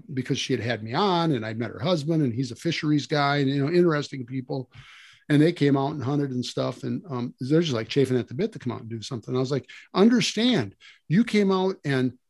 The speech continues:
took a doe. That is a contribution to conservation as far as I'm concerned."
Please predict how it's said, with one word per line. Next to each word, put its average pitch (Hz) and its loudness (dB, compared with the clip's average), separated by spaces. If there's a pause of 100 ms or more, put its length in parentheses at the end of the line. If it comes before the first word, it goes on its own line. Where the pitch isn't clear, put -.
took 190 0
a 170 0
doe. 170 0 (1000)
That 143 0
is 156 2
a 151 -4
contribution 151 0
to 139 -2
conservation 151 0
as 117 -6
far 127 -6
as 113 -6
I'm 120 -4
concerned." 117 -4